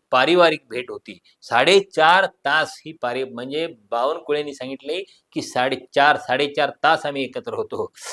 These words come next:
एका सोशल मीडिया इन्फ्लुएन्सरनं असं म्हटलं की चार साडेचार तासात ओपन हार्ट सर्जरी होती, तर हे डोळ्याचं ऑपरेशन झालेल्या धनंजय मुंडे यांच्या भेटीसाठी हे साडेचार, चार साडेचार तास कसली विचारपूस करत होते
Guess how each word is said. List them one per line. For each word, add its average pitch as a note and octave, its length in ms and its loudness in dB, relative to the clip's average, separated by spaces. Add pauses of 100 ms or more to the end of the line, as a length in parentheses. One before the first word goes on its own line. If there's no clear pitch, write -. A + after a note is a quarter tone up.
(180)
एका B2+ 680 4
सोशल D#3+ 360 -6
मीडिया C#3+ 260 0
इन्फ्लुएन्सरनं C3+ 560 -4
असं B2+ 220 -4
म्हटलं B2 320 -4
की D3+ 160 -12 (120)
चार C#3+ 220 4
साडेचार C3+ 500 -2
तासात C3+ 380 -4
ओपन B2 340 -2
हार्ट C3+ 240 0
सर्जरी A2+ 400 -4
होती, A#2 280 -8 (400)
तर B2+ 100 4
हे D3 160 6
डोळ्याचं C3 560 6
ऑपरेशन D3 460 2
झालेल्या C3 420 -2
धनंजय C3+ 460 -14
मुंडे B2 340 -6
यांच्या A#2+ 200 -6
भेटीसाठी A#2 640 -4 (400)
हे C#3+ 120 4
साडेचार, C#3 500 2
चार C3+ 280 4
साडेचार B2+ 460 4
तास C3 360 -2 (100)
कसली D#3 280 0
विचारपूस B2 520 0
करत A#2 280 -2
होते G#2 280 -4